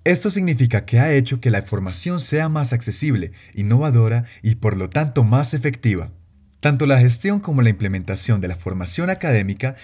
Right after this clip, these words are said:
ha evolucionado mediante instrumentos basados en la inteligencia artificial, lo que ha originado ambientes educativos con formadores empoderados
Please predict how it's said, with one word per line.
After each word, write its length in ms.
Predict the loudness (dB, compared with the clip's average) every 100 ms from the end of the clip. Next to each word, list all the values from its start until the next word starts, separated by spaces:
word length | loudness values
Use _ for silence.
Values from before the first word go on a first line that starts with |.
| -6
ha 100 | -2
evolucionado 680 | 0 0 -2 0 2 4 4
mediante 460 | 4 2 -2 -4 -6
instrumentos 680 | -6 -2 2 2 2 0
basados 500 | 0 -4 -4 -4 -2
en 60 | 0
la 80 | 0
inteligencia 580 | -2 -2 0 0 0
artificial, 640 | -4 -4 -4 -2 -2 -2 -4 -18 -20 -12
lo 200 | -2 -2
que 100 | 0
ha 60 | 2
originado 580 | 2 0 0 2 4 4
ambientes 520 | 4 2 0 -2 -4
educativos 640 | -4 -2 -4 0 0 0 -2
con 200 | -6 -4
formadores 600 | -6 -4 -2 -2 -4 -8
empoderados 680 | -4 -2 2 2 2 0